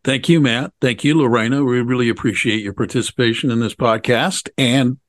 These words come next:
listeners, we thank you for listening. We hope you found the conversation useful and perhaps even inspiring. If you are not already a subscriber, we ask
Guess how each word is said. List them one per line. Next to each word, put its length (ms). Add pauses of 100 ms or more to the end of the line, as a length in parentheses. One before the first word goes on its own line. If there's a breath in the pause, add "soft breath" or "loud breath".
(320)
listeners, 600
we 160
thank 340
you 100
for 200
listening. 480
We 80
hope 180
you 60
found 240
the 40
conversation 680
useful 500 (880 soft breath)
and 380
perhaps 400
even 480 (240)
inspiring. 1080 (380 loud breath)
If 240
you 160
are 80
not 200
already 380
a 60
subscriber, 680
we 200
ask 500